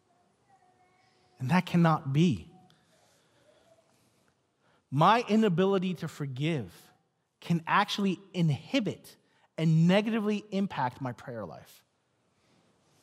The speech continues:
And the problem is, is that sometimes I can easily ignore that in my own life and actually blame God. When I'm struggling in my praying life, I blame God, like, "Where are you?"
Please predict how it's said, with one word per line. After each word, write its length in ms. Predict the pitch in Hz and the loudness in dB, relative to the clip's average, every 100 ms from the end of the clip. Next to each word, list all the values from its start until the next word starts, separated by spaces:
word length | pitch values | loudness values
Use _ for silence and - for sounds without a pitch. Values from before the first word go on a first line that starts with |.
| _ _ _ _ _ _ _ _ _ _ _ _ _ _ _ _ _ _ _ | _ _ _ _ _ _ _ _ _ _ _ _ _ _ _ _ _ _ _
And 80 | 170 | -6
the 40 | 156 | -4
problem 340 | - 254 220 | 0 2 2
is, 120 | 180 | 2
is 60 | 180 | -2
that 120 | 170 | -4
sometimes 400 | 208 226 190 180 | -2 0 0 0
I 60 | 170 | -2
can 140 | 175 | -4
easily 460 | 208 240 240 220 202 | -2 -2 0 -2 -2
ignore 440 | 151 151 156 175 | 0 0 0 0
that 340 | 135 107 90 - _ _ _ - | -2 -6 -8 -18 _ _ _ -4
in 120 | 170 | 0
my 180 | 160 147 | 2 2
own 200 | 175 175 | 0 0
life 380 | 156 151 117 - - _ _ _ _ - | 0 -2 -4 -12 -20 _ _ _ _ -6
and 80 | 165 | -4
actually 240 | 202 196 | -2 -2
blame 240 | 160 185 | 0 2
God. 320 | 170 147 107 - _ _ _ _ _ _ _ _ _ _ _ _ | 2 0 -2 -12 _ _ _ _ _ _ _ _ _ _ _ _
When 140 | 170 196 | 0 2
I'm 100 | 185 | 2
struggling 380 | 240 233 247 | 4 4 4
in 80 | 233 | 2
my 120 | 220 | 0
praying 260 | 190 220 208 | 0 0 2
life, 160 | 190 180 | 0 2
I 80 | 190 | 0
blame 340 | 170 247 247 | 4 4 6
God, 200 | 196 190 | 6 6
like, 160 | 175 180 | 4 4
"Where 180 | 311 311 | 8 10
are 160 | 269 | 8
you?" 240 | 208 165 | 4 -2